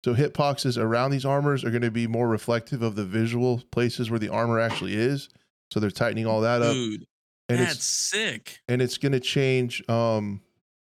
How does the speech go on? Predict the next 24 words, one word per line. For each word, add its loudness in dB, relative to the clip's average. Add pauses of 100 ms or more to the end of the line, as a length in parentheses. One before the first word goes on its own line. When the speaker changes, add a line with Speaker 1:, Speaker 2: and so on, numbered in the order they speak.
(360)
Speaker 1:
how 2
ammo 2
penetrates -2 (180)
fragments, -2
and -4
it -10
could 0
make -6
other 0
ammos 2
that 0
weren't -2
viable, 0 (420)
um, 0
a -4
little 0
bit -2
more -4
viable. -2 (500)
Um, 2
and 2
there's 2
gonna 2
be, 2